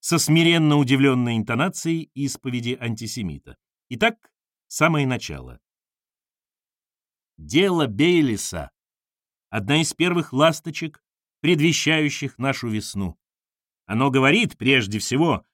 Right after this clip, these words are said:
о том, что арийское самосознание повысилось.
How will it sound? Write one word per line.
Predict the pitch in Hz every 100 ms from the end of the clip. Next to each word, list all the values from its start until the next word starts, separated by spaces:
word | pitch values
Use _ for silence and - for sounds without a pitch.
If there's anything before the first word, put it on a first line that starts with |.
| _ _
о | - 143
том, | 190
что | 180 - 170 -
арийское | 143 160 220 180 - - 127 104
самосознание | - 139 131 117 95 143 180 160 127
повысилось. | - 131 139 196 - 135 104 - -